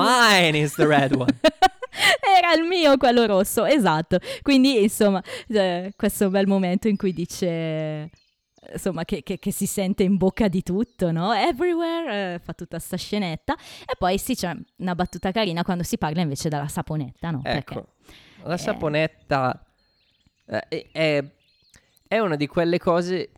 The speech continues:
Speaker 1: mm, di cui potresti parlare col tuo professore di filosofia di fiducia.
Speaker 2: Quindi con Puffo?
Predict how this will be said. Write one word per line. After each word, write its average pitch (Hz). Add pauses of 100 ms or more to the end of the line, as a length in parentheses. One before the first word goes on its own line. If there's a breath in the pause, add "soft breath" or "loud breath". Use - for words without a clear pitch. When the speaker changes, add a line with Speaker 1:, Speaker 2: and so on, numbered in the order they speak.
(120)
Speaker 1:
mm, 151
di 147
cui 156
potresti -
parlare 147
col 135
tuo 127
professore 123
di 120
filosofia 120
di 110
fiducia. - (340)
Speaker 2:
Quindi 220
con 170
Puffo? 185